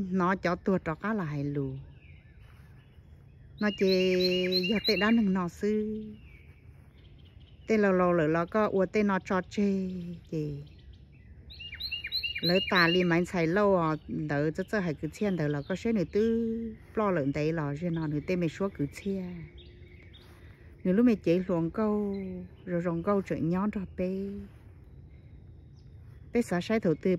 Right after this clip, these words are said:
bê nịa kia sư, nữa chẳng hay mày cứ chen thành đĩa. Thả luôn chỉ. Chế chọn đá nâng đỡ do lu chanh nhung nó nữa, hả tìa. Tê tua là vô sợ trọ cá lò. Tê tua là, là vô chẳng khu tàu trọ cá là hay lù nó.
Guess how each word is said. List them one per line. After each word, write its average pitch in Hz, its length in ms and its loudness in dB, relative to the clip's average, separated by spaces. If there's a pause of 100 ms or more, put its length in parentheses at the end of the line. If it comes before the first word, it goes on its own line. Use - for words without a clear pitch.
bê 214 140 4
nịa 190 220 4
kia 190 280 -4
sư, 208 720 -4
nữa 170 160 -2
chẳng 156 120 -2
hay 156 160 -4
mày 160 140 0
cứ 147 140 -4
chen 180 280 -6
thành 143 300 -4
đĩa. 135 200 -6 (1300)
Thả 180 160 0
luôn 170 280 0 (180)
chỉ. 147 220 -2 (1200)
Chế 196 180 4
chọn 185 200 2
đá 220 100 4
nâng 233 220 4
đỡ 160 180 2
do 185 300 0 (180)
lu 226 380 2 (140)
chanh 208 160 4
nhung 202 180 2
nó 170 140 0
nữa, 175 240 0 (640)
hả 165 180 -12
tìa. 139 220 -6 (880)
Tê 247 120 4
tua 269 220 4
là 190 180 2
vô 196 120 2
sợ 185 140 -2
trọ 185 160 -2
cá 214 240 -6
lò. 202 320 -2 (1400)
Tê 247 160 2
tua 240 220 0
là, 170 140 2
là 156 220 2
vô 160 120 0
chẳng 165 180 -4
khu 170 180 -4
tàu 165 200 -4
trọ 165 100 -6
cá 196 140 -8
là 214 120 -2
hay 156 200 -4
lù 147 220 0
nó. 147 300 -6